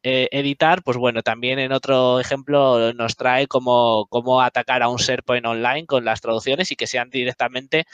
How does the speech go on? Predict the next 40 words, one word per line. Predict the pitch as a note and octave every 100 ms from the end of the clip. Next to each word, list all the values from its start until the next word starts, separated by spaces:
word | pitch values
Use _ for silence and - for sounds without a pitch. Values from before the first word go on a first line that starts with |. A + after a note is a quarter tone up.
| - - _ _
otros | C#3+ D3+ C#3+
equipos | C#3 F3+ E3+ C#3
de | C3
la | B2+
organización | C3 C3+ C#3 C3 E3 F3+
los | C3+
que, | - A#2 A2 A2 G#2+ G#2 G2
los | G#2+ -
que | G#2+
mantengan | G2+ G2+ A2+ A#2+
actualizada, | A#2 - A2+ A2 A#2+ A#2 A2 G#2 G#2 - _ -
actualizada | C3 C3+ B2+ C#3+ C#3 C3+
la, | C3 A#2+ A#2 A2+ A2 G#2+ G#2+ G2+ _ - _ _ _ _
las | C3 -
traducciones. | C3 B2 C#3+ D#3+
A | D#3
mí, | D#3 F#3
en | F#3
este | F3 D#3
caso, | E3 - G#3+
el | D#3+
ejemplo | C#3 D3 D3+
que, | D#3+ D3+
que | C3
lo | C#3 C#3+
hace, | C#3+
además | C3 C3+
lo | C#3
hace | C3 C#3
con | C3 B2
inglés | B2 B2+
y | B2+
con | A#2+
español, | A2 - G#2 B2 D#3+ G#3+
un | G#2 A2+ A2+ G#2
mini | A#2+ A#2
punto | - B2 B2+ B2
para, | A#2 A2+ A2+ G#2+
para | A2+ A2
Reza. | A#2 B2+ - G3